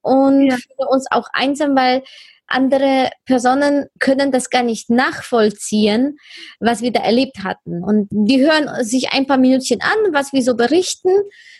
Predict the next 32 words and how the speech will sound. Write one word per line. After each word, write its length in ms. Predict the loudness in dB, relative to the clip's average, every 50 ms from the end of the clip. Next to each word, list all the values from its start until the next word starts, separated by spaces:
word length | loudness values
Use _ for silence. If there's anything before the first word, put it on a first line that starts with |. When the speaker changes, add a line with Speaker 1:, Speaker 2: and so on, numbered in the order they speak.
| -20 _ _ -2
Speaker 1:
über 220 | 0 2 2 2
die 240 | 2 0 0 0 -2
ein 200 | -2 -2 -2 -2
paar 140 | -2 0 0
Jahre, 440 | 2 2 2 0 0 2 2 2 2 0 -2 -6 -6
ja, 180 | -4 0 0 0 0 0 -2
das 260 | -2 -4 -4 -6 -2
Speaker 2:
Ja. 100 | -2 0
Speaker 1:
fassen 260 | 0 0 -2 -4 -8 -10
wir 100 | -12 -16 -6
kurz 200 | -4 -4 -2 -2 -4 -6
zusammen. 420 | -6 -2 -2 0 0 0 0 -2 -4 -4 -2
Und 140 | -2 0
nach 120 | 0 0 0
ein 160 | -2 -2 -2
paar 120 | -2 0
Minuten 400 | 0 2 2 0 0 -2 -4 -2
aber, 300 | -2 0 2 2 0 0 -2 -6 -18 -20 -20 _ _ _
die 80 | -2 0
sind 140 | 2 4 4
dann 140 | 4 2 2
nicht 180 | 0 -2 -4
mehr 100 | -4 -2
interessiert, 680 | -2 0 0 0 0 0 -4 -4 -2 0 0 0 0 -6 -6
weil 400 | -4 -2 0 2 2 2 0 0
die 260 | -2 -4 -4 -4 -6 _
vielleicht 300 | -2 -2 -2 -2 -2 -6 -8 -8 -6
entweder, 760 | -2 -2 -2 0 2 0 0 2 2 2 2 2 2 0 -2 -4 _ _ _ _ _ _
ja, 320 | -4 0 0 0 0 0 -4 -8 -10 -12 _
neidisch 640 | -2 0 2 2 2 0 2 0 0 0 -2 -8 -4
sind 640 | -2 0 0 0 0 -2 -2 -4 -4 -6 -12 -16 -8
oder, 1200 | -4 -2 -2 0 0 2 2 2 2 2 2 2 0 0 0 0 0 0 -2 -2 -2 -4 -4 -6